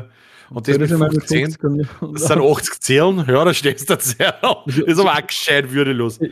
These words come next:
Speaker 2: ich, ich glaub, ich glaub, es waren, es waren so f-, so Fünfer waren auch dabei und Einser und Fünfziger, also da ist in der
Speaker 1: Aber da würde
Speaker 2: Range.
Speaker 1: ich ganz ehrlich, da würde ich, da würde ich den bei der Hotellobby anschauen und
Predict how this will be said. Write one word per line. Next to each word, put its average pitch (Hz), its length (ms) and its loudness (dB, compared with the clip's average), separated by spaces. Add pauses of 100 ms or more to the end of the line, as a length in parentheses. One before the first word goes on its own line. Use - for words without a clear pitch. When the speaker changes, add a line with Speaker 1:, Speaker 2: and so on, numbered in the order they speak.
Speaker 2:
ich, 165 180 2
ich 175 100 2
glaub, 151 160 6
ich 185 120 6
glaub, 156 140 4
es 156 100 2
waren, 143 220 2
es 135 140 -6
waren 131 100 -2
so 131 100 -8
f-, - 220 -16
so - 160 -16
Fünfer 202 560 -4
waren 190 160 -6
auch 185 120 -8
dabei 190 520 -8
und 143 320 -16
Einser 165 440 -10
und 139 140 -10
Fünfziger, 175 500 -12
also 147 220 -2
da 139 140 -2
ist - 360 -10 (640)
in 131 100 -10
der 123 120 0
Speaker 1:
Aber 117 100 4
da - 20 2
würde 113 100 2
Speaker 2:
Range. 123 60 2
Speaker 1:
ich 127 60 -6
ganz 113 220 -6
ehrlich, 110 220 -8 (280)
da 107 140 -6
würde 120 200 2
ich, - 80 -6
da 110 140 -6
würde 120 160 2
ich 117 80 -6
den 110 180 -4
bei 117 80 -2
der 107 100 0
Hotellobby 110 500 -2
anschauen 104 460 -6
und - 40 -20